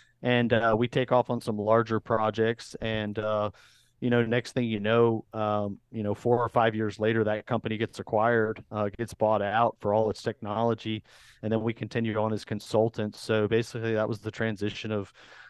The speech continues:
uh, kinda selling that one company and kinda opening up a consultancy to say, like, "Okay, I'm gonna, I'm gonna stay on with them."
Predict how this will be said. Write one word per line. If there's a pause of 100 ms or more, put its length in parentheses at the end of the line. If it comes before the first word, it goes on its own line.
(120)
uh,
kinda
selling
that
one
company
and
kinda
opening
up
a
consultancy
to
say,
like,
"Okay,
I'm
gonna,
I'm
gonna
stay
on
with
them."